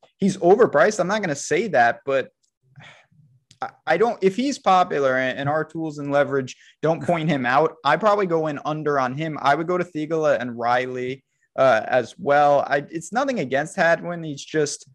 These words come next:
maybe paying a little extra for the course history tax. He's gained five and six and a half strokes putting in his two events here.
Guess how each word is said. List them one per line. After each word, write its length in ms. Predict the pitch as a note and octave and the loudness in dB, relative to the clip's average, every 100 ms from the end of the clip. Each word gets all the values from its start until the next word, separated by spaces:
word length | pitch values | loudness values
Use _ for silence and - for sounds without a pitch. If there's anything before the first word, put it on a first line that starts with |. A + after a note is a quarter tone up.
| _ _ _ _ _ - | _ _ _ _ _ -6
maybe 380 | D#3+ F3+ F3+ F3 | 0 2 2 2
paying 280 | F#3+ F3 | 2 2
a 60 | D#3+ | 0
little 300 | C#3+ D3 D3+ | -2 0 2
extra 360 | C#3+ C#3+ D3 C#3 | 2 0 -8 -8
for 60 | |
the 100 | C3 | -10
course 300 | C3 C3 B2 | -4 -4 -2
history 320 | F#3 F#3 F3 | -4 -2 -4
tax. 400 | D#3+ F3+ D3+ D3+ | 0 2 2 0
He's 160 | - C#3+ | -8 -10
gained 260 | D3+ D3 B2+ | -6 -8 -4
five 380 | C#3+ D3 D3+ | 0 2 2
and 100 | D3 | 0
six 280 | C3 D#3 D3 | -6 -6 -6
and 80 | C#3+ | -6
a 40 | |
half 240 | C3 C#3 B2+ | -2 0 -2
strokes 320 | - C3 A2+ | -2 -6 -6
putting 380 | _ C#3 D3+ D#3 | _ 0 0 -2
in 80 | D3+ | -8
his 160 | C#3+ | -8
two 160 | - D3+ | -4 -4
events 360 | C#3 C#3+ C#3+ - | -2 -2 -4 -4
here. 340 | D3 D3 - | -2 -2 -4